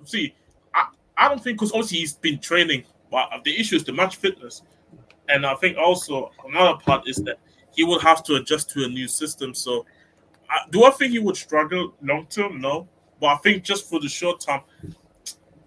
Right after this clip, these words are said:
it will take him probably time to just get his feet going. That's what I would think. How long it will take,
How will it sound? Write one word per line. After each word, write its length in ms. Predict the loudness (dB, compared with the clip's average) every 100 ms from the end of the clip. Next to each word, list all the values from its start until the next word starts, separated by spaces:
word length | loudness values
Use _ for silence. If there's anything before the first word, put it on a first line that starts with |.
| 0
it 140 | 2
will 120 | 4
take 180 | 4 2
him 80 | 0
probably 280 | -4 -2 -4
time 280 | -2 -4 -4
to 100 | -12
just 220 | -14 -4
get 140 | -2
his 160 | -2 -8
feet 240 | -6 -6
going. 280 | -4 -6 -6 _ _ _
That's 180 | -6 -2
what 120 | 0
I 40 | 0
would 140 | -2
think. 200 | -6 -12 -14 _ _ _ _ _ _ _ _ _ 4
How 120 | 6
long 220 | 6 2
it 100 | 0
will 140 | -4 -4
take, 280 | -4 -4